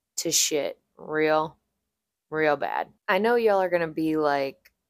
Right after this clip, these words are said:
"Okay, this girl has been talking a lot of woo-woo this episode," and it might be a lot of woo-woo this episode, but I am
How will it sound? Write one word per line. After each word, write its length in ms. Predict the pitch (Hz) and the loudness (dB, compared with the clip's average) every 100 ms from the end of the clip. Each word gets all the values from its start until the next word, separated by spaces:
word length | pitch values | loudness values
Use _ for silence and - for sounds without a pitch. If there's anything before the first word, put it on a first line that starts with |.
| - | -2
"Okay, 320 | 170 156 147 | 0 0 -2
this 220 | 147 147 | -2 -6
girl 380 | - 156 151 151 | -4 0 0 -2
has 140 | 143 | -4
been 180 | 139 143 | -8 -8
talking 440 | 147 147 151 139 143 _ - | -4 -4 -4 -10 -14 _ 0
a 320 | 160 156 151 | 2 4 4
lot 220 | 160 170 | 4 4
of 80 | 156 | 2
woo-woo 440 | 156 165 160 160 | -2 -2 0 -2
this 200 | 156 151 | 0 -2
episode," 440 | 160 - - 156 165 | -2 -2 -2 -2 0
and 140 | 175 | 0
it 60 | 220 | 0
might 240 | 247 254 - | -2 -2 -2
be 140 | 254 | 0
a 60 | 240 | 2
lot 180 | 202 170 | 4 2
of 80 | |
woo-woo 320 | 156 151 143 143 | 0 -2 -2 -2
this 200 | 139 160 | -2 -4
episode, 500 | 147 - 160 160 - - | -4 -2 -2 -4 -6 2
but 260 | 269 233 - _ _ _ _ _ _ _ - | 4 4 -2 _ _ _ _ _ _ _ 0
I 380 | 254 277 269 - - | 2 2 0 -4 -4
am 500 | 226 214 202 202 | -2 -2 -4 -6